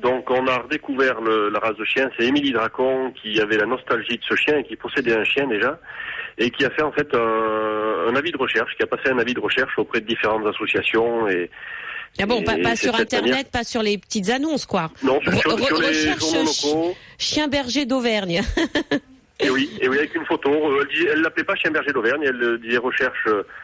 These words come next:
Speaker 1: chien de nos campagnes ou chien, je sais plus comment elle avait dit, mais c'était
Speaker 2: Oui.
Speaker 1: sur les journaux locaux et, et donc par ce biais-là, elle a eu quelques remontées et ce qui nous a permis de démarrer finalement notre petite association.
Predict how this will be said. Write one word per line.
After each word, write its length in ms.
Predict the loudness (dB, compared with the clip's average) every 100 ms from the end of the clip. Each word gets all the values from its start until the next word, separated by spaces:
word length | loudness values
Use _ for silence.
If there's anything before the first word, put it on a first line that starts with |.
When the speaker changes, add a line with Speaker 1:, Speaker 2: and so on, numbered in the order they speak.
| -16 -14 -10 -2
Speaker 1:
chien 240 | 2 2
de 300 | 4 4 2
nos 140 | 0
campagnes 440 | -2 -2 0 0 0
ou 200 | -2 -2
chien, 220 | 0 0
je 60 | 0
sais 80 | 0
plus 120 | -2
comment 220 | 0 2
elle 100 | 2
avait 160 | 2 0
dit, 160 | -2 0
mais 120 | 0 2
c'était 80 | 2
Speaker 2:
Oui. 160 | 2 2
Speaker 1:
sur 100 | 2
les 160 | 2
journaux 260 | 0 0 0
locaux 540 | 0 0 2 2 2
et, 340 | 0 0 -2 -6 -14 -20 -16
et 40 | -4
donc 240 | -2 -2 -2
par 140 | -4
ce 60 | 0
biais-là, 240 | 2 2
elle 80 | 2
a 40 |
eu 120 | 0 -2
quelques 200 | -4 -2
remontées 640 | -2 -2 0 0 2 0 -2
et 40 |
ce 100 | -4
qui 120 | -10 -8
nous 240 | -4 -2
a 80 | 0
permis 320 | 0 0 2
de 220 | 2 2
démarrer 420 | 2 0 0 0 -2
finalement 320 | 0 2 2 0 -4 -10 -10 -10 -8 -2
notre 140 | -2
petite 160 | -2 -2
association. 600 | -2 0 -2 0 0 0